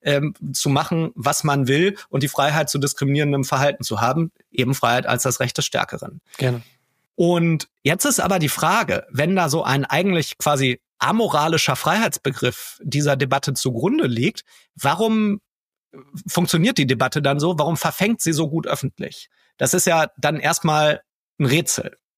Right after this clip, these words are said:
Speaker 1: Und dazu, äh, schlage ich eine Interpretation vor,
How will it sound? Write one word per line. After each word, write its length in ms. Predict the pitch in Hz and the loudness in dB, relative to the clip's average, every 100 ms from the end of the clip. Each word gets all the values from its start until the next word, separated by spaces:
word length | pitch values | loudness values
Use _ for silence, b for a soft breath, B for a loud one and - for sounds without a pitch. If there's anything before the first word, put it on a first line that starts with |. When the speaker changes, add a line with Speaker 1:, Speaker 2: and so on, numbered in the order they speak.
| _ | _
Speaker 1:
Und 500 | - 160 160 160 - - B B B _ _ _ | 0 2 4 2 -2 -10 B B B _ _ _
dazu, 1120 | 143 160 170 _ - - - 208 214 214 196 - _ _ | 0 0 -2 _ -6 -2 0 2 2 0 -4 -12 _ _
äh, 60 | 156 160 - 202 202 196 | -14 -12 -10 -8 -8 -4
schlage 300 | - 160 190 | 0 0 0
ich 80 | 185 | 0
eine 120 | 175 | 0
Interpretation 880 | 170 170 151 156 151 131 143 175 214 | 2 0 -2 -2 0 0 0 2 0
vor, 380 | - 185 190 | 0 0 0